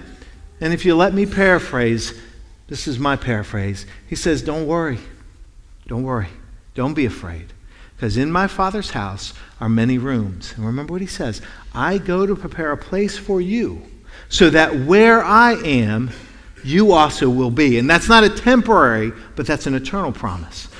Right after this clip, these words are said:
"Where I am, you also will be." In Luke twenty-three, when he's on the cross and he's got a criminal on his left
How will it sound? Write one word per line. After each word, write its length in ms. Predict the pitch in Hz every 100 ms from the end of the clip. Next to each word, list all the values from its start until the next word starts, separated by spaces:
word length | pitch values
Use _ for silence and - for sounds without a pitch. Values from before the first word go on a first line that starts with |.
| -
"Where 380 | 151 185 240 254
I 260 | 214 247 262
am, 480 | 175 190 196 196 - -
you 200 | 202 226
also 400 | 185 233 220 226
will 200 | 196 202
be." 240 | 175 240 202
In 180 | 170
Luke 200 | 214 269
twenty-three, 640 | - 233 233 220 226 277 269
when 140 | 208
he's 160 | 214 202
on 180 | 240 240
the 80 |
cross 380 | 220 269 269 233
and 100 | 220
he's 120 | 196
got 140 | 196 185
a 40 |
criminal 400 | - 277 269 247
on 100 | 226
his 140 | 202 180
left 300 | 269 233